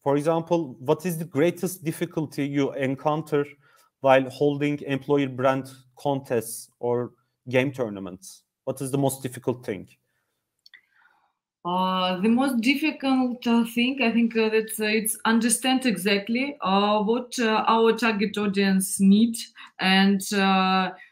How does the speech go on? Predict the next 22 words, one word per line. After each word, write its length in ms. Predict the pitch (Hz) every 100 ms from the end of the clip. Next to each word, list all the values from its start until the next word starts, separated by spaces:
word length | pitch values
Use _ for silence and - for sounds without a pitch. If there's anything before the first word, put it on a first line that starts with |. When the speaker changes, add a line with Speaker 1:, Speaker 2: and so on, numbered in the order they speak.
| _ - -
Speaker 2:
to 120 | 240
organize 720 | - 247 247 254 247 240 233
something 580 | 240 226 226 233 226 220 -
interesting 800 | 247 233 233 233 - 247 240 202
with 240 | 208 190
a, 460 | 202 208 208 202 190 -
mm, 280 | 190 190 196
uh, 340 | 190 190 190
fun 460 | 190 - 226 240 262
way, 380 | 262 262 294 330 - - -
uh, 320 | - 190 185 -
and 300 | 196 214 220 226 -
to, 440 | 233 240 240 190
uh, 640 | 175 196 196 190 190 190 - - _
not 200 | 196 233
forget 380 | 226 233 208 226
about, 600 | 254 196 208 214 208 -
uh, 320 | 220 202 196 -
our, 600 | 196 208 208 202 196 190 - _ _
uh, 440 | 165 175 175 175 180
metrics, 680 | 180 196 202 240 233 - 208
uh, 160 | 185